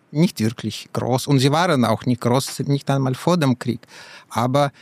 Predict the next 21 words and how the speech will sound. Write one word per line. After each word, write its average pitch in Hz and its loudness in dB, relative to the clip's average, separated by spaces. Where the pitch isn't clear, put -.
der 123 -2
Trump 143 0
und 127 2
seine 120 0
Leute, 135 0
die 120 0
sehen 131 2
schon 165 2
ein 165 2
gewisses 127 -2
Potenzial 123 0
und 143 0
die 131 -2
Vorteilhaftigkeit, 147 -2
zum 120 -2
Beispiel 120 -2
wenn 127 0
die 120 0
U-S-amerikanischen 127 0
Firmen 147 2
wieder 143 0